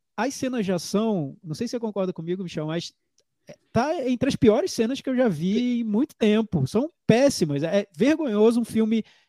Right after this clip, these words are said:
de ação com cenas de ação tão ruins. Se você esquecer do fi-, filme inteiro, e o filme todo é muito fraco, né? Mas se você esquecer do filme inteiro e só assistir as cenas de ação,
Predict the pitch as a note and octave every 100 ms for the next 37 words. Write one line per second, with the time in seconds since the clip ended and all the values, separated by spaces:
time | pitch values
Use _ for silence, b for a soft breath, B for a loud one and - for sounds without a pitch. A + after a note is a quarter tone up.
0 | - F#3+ F3 - G3 A3+ A#3 A3 A3+ A3
1 | G3+ G3+ - G#3 G#3+ - C4 D#4 D4+ A3
2 | F#3 D3 - - _ _ _ D#3+ - B3
3 | D#4 B3+ - B3+ C4+ A#3+ C#4 - - D#4
4 | D4+ A3 C4 A3+ - C#4 C4+ C#4+ C#4+ G3+
5 | A3 - G3 D3 - D#3 D#3+ G3+ B3+ -
6 | - B3 A3+ E4 F4 - F#3+ D3+ C3 _
7 | _ _ _ - - B3 D4 - - -
8 | C4 B3 A3 F#3+ F3+ - G#3 A#3 A3+ C#3+